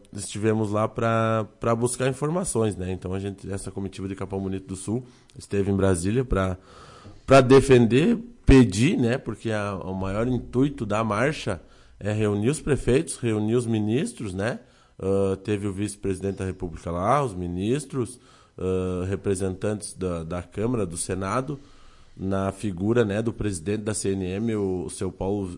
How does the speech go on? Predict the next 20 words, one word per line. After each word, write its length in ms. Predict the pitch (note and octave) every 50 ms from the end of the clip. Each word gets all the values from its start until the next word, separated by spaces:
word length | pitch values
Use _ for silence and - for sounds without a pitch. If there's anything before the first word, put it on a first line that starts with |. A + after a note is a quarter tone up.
| - E2+
Ziukoski, 800 | D#2+ F2+ F#2 G2 F#2+ F#2 - - F#2 A2 C3+ - - - - -
que 360 | - A#2 G#2+ G2 F#2+ F#2 - - - _ _ _ - - _ _ _ _ _ _ _ _
também 540 | - A#2 G2+ G2+ F#2+ G#2+ A#2 C3+ C#3+ C3+ B2+
é 100 | A#2+ G#2+
gaúcho, 640 | G2 A2+ G#2+ G#2 G2+ G#2+ B2+ E3+ F#3+ F#3 - C3+
né, 220 | B2 A#2 A#2+ E3+ F#3+
e 100 | G#2+ G2+
é 60 | G2
um 100 | G2+ G#2+
cara 340 | A2 - A2 G2+ A2+ A#2 A#2+
de 140 | A2+ A2 A2
muita, 880 | G#2 G2 G2+ G#2+ A#2 C3 B2 - C#3 B2+ B2 A2+ G#2 G2 F2+ E2+ F2 - - - - - - - - -
muito 280 | G2 A2 A#2 - D#3
respeitado 1000 | C3 C3 C3+ C3+ C3+ - C3+ C#3+ G3 - - - - C3 D3 E3+ E3+ C#3+ C3 B2
entre 460 | B2 A#2+ A#2+ C3 C3 B2+ B2 B2+ A#2+
as, 440 | A2+ G#2+ G2 F#2+ F#2 - - - - - -
entre 320 | G2+ G2+ G#2 G2+ - A2 A2+
os 200 | A2+ A2 A2 -
poderes 600 | - - B2+ C3 C3 A2 A2+ A2+ A#2 C3+ D3+ A#2
lá. 280 | G#2+ G#2 A#2 A2+ -